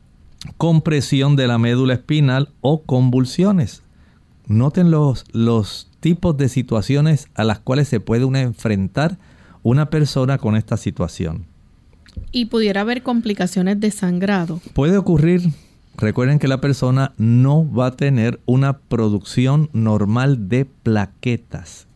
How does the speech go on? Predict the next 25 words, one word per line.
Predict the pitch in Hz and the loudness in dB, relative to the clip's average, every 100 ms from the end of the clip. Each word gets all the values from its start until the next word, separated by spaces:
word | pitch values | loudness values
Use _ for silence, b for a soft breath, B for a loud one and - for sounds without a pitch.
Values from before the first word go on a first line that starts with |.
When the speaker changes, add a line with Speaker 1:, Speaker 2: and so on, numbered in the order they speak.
| - | -10
Speaker 1:
Y | 101 | -8
cuando | - 107 117 110 | -2 0 0 0
hay | 135 143 - - | 0 -4 -8 -4
trombocitopenia, | 120 117 113 110 107 107 - - 127 123 113 95 - 131 139 165 175 - - | 0 2 4 4 4 0 0 -2 -4 -2 -4 -4 -2 0 2 2 2 -4 -6
trombo, | 127 147 185 214 240 _ _ _ | -2 2 2 0 -4 _ _ _
plaquetas, | 95 95 127 127 - 175 170 - - _ _ - | -8 -4 -2 -4 -2 -4 -4 -12 -20 _ _ -18
cito, | - 143 143 170 175 | -2 -2 0 -4 -4
células, | - 117 117 139 175 180 - _ _ - _ | -4 -4 -2 -2 -4 -6 -12 _ _ -20 _
penia, | - 156 165 180 | -2 2 4 2
carencia. | 175 104 113 113 101 - 98 - b b b - | 0 -2 0 -2 -4 -8 -14 -18 b b b -8
Carencia | 98 110 131 147 160 156 151 | -2 0 0 0 0 -4 -4
de | 92 95 | -6 -6
células | - 117 127 139 147 - - - | -2 -2 0 -2 -4 -6 -12 -8
de | 95 | -8
las | |
plaquetas. | 90 110 107 180 - 101 - b b b b | -6 -8 -6 -8 -10 -16 -18 b b b b
Así | 104 127 | -6 -2
que | 147 | -2
la | 139 | 0
persona | 147 143 143 | -2 0 0
va | 131 | 0
a | 127 | 0
tener | 131 135 123 | 0 0 0
este | 120 156 | -2 -2
problema | 147 151 143 123 135 143 | 0 0 0 2 2 0